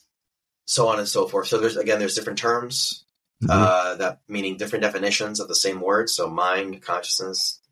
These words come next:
Speaker 1: big M mind, little mind M. These things
Speaker 2: Mm-hmm.
Speaker 1: start becoming all sorts of, of different directions.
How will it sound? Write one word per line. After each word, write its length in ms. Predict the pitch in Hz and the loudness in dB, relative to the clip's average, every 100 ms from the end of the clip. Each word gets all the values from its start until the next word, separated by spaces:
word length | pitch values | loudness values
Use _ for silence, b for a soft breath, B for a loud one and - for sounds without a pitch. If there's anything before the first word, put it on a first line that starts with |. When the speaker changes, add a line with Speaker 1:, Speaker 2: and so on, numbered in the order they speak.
| _ | _
Speaker 1:
big 180 | 101 101 | -4 0
M 260 | 104 104 104 | 0 0 -4
mind, 360 | 101 98 95 | -4 -4 -6
little 240 | 90 95 95 | -6 -6 -4
mind 260 | 92 92 | -4 -2
M. 360 | 92 92 92 90 _ _ b b b - | -2 -2 -4 -12 _ _ b b b -8
These 200 | 113 113 | -4 0
things 260 | - 113 - | 2 2 0
Speaker 2:
Mm-hmm. 40 | |
Speaker 1:
start 360 | - 101 95 _ - - _ _ _ _ _ _ _ _ _ - | 0 -2 -4 _ -14 -14 _ _ _ _ _ _ _ _ _ -6
becoming 640 | 101 101 98 95 95 87 | -4 -2 0 0 -2 -4
all 180 | 90 90 | -2 0
sorts 280 | - 87 87 | 0 -2 -4
of, 200 | 85 - | -8 -8
of 220 | 87 85 | -8 -6
different 220 | 92 85 | -8 -4
directions. 500 | 90 85 82 78 - | -4 -4 -4 -4 -6